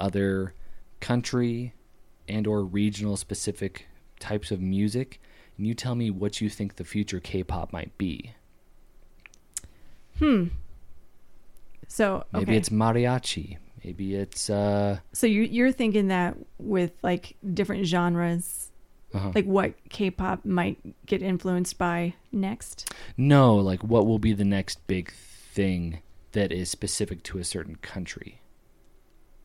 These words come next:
Speaker 1: 'Cause K-pop is Korean pop. I mean, of course, it's influenced by, uh, Japanese culture and
Speaker 2: Mm-hmm.
Speaker 1: the Vietnamese, uh, all that stuff.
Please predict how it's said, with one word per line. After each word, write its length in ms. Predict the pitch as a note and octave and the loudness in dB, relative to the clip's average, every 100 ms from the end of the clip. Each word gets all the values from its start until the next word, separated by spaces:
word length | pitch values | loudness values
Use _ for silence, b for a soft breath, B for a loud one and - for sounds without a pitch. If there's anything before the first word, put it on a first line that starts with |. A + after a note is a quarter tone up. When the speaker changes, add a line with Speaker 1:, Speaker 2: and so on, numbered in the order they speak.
| - - - - | -20 -20 -16 -8
Speaker 1:
'Cause 180 | G2+ - - | -8 -8 -14
K-pop 480 | - F#2+ - F2+ E2+ | -8 -8 -8 -10 -12
is 160 | E2 - | -16 -16
Korean 380 | - F#2 E2+ E2 | -12 -12 -10 -6
pop. 320 | - - - - | -6 -6 -10 0
I 60 | |
mean, 160 | G#2+ G#2 | 4 4
of 100 | G2+ | 2
course, 320 | - C#3+ G#2 | 6 6 6
it's 180 | A2+ - | 0 -2
influenced 520 | G#2+ G2+ G2+ F#2+ - | -4 -2 -2 -2 -4
by, 340 | G2 F2+ F2+ E2+ b b b b | -4 -4 -6 -12 b b b b
uh, 280 | - F2 E2 | -10 -8 -10
Japanese 440 | D#2+ F2 F2+ A2+ A#2 | -10 -10 -4 -4 -2
culture 600 | A2+ G#2 - G#2+ G#2 G2 | -6 -6 -4 -4 -4 -4
and 160 | - G#3+ G#3 G3+ | 0 4 4 4
Speaker 2:
Mm-hmm. 100 | F#3 F3+ b b - | 0 -2 b b -14
Speaker 1:
the 80 | |
Vietnamese, 840 | F2+ G#2+ A2 G2+ G2+ G2 G2 F#2 F#2+ | -6 -2 0 0 -2 -4 -8 -8 -10
uh, 300 | E2+ D#2+ G2+ - | -10 -12 -12 -2
all 140 | G#2+ | 0
that 220 | G2+ F#2 | 0 -4
stuff. 280 | - F2+ F2 | -8 -10 -10